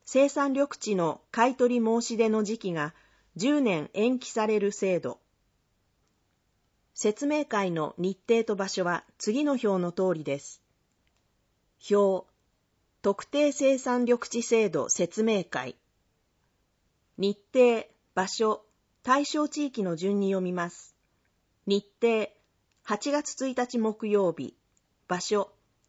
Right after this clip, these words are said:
中部地区会館、市役所四階。対象地域、本町、榎木、学園、大南、市街。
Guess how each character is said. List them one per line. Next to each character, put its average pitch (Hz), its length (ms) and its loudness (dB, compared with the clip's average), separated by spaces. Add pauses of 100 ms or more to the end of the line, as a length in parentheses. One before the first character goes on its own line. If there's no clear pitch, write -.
(160)
中 285 220 0
部 277 120 -2
地 - 140 -8
区 - 140 -6
会 233 240 2
館、 156 380 -6
市 - 180 -2
役 277 180 0
所 180 180 -2
四 165 280 -2
階。 151 340 -8 (760)
対 254 200 2
象 247 260 2
地 226 240 -6
域、 - 380 -10 (600)
本 294 280 0
町、 208 480 -4 (240)
榎 233 280 0
木、 220 320 -10 (440)
学 202 340 0
園、 214 300 0 (420)
大 254 220 6
南、 208 520 -2 (480)
市 262 240 -4
街。 175 280 -2